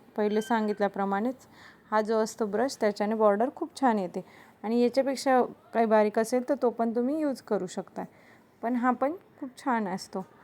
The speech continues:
ॲक्रेलिक कलर यूज केले तरी चालतात, पण मी सध्या तरी वॉटर कलरच यूज करते. गोल्डन, एक स्पार्कलचा गोल्डन कलर होता आणि एक साधा गोल्डन, त्याला मिक्स करून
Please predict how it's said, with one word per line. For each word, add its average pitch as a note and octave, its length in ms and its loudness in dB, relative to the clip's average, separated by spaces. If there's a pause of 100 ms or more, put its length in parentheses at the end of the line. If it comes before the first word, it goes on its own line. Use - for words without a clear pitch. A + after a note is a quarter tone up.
(520)
ॲक्रेलिक B3+ 520 2
कलर C#4 280 6
यूज B3+ 260 0
केले B3 320 2
तरी B3 160 4
चालतात, A3 360 4
पण A#3+ 200 0
मी B3 180 2
सध्या A3+ 600 2
तरी A#3 140 2
वॉटर G#3+ 360 2
कलरच A3 500 0
यूज A3+ 140 -2
करते. G#3 460 -4 (520)
गोल्डन, A#3+ 480 6 (240)
एक A#3+ 140 0
स्पार्कलचा A#3 720 4
गोल्डन A#3 420 4
कलर A3+ 320 2
होता A3 220 0
आणि A3 180 0
एक G#3+ 80 -6
साधा G#3+ 340 2
गोल्डन, G#3+ 420 2
त्याला A3+ 200 4
मिक्स A3+ 440 -2
करून B3 300 0